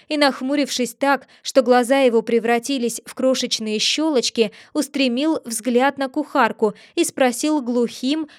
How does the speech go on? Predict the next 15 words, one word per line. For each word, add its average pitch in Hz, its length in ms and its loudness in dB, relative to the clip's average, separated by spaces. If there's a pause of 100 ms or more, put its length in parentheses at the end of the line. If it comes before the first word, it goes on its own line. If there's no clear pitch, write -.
низким 269 560 -4
голосом: 220 560 2 (520)
"Из - 260 2
чего 427 500 6
делают 240 800 4
сладкие 302 880 4
пирожки?" 294 960 -2 (640)
"Главным 339 560 6
образом 330 420 2
из 202 120 -2
перца", 226 500 -2 (240)
не 269 180 0
замедлила 247 680 2
ответить 240 520 -4
кухарка. 214 600 -4